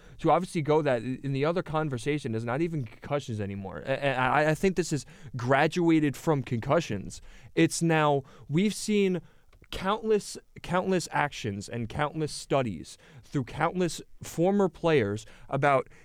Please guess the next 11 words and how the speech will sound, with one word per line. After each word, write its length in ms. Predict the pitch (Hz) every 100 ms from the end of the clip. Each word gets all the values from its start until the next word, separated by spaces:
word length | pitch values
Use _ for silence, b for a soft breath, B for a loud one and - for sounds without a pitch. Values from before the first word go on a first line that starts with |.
| b
either 260 | 170 151 117
heinous 480 | 160 175 196 190 -
acts 380 | 160 180 - -
to 260 | - 131 -
other 280 | 156 196
people 380 | 190 202 208 240 214
or 120 | 143
heinous 400 | 123 180 202 180
acts 240 | 180 175 -
to 80 | 165
themselves. 680 | 156 135 139 82 67 -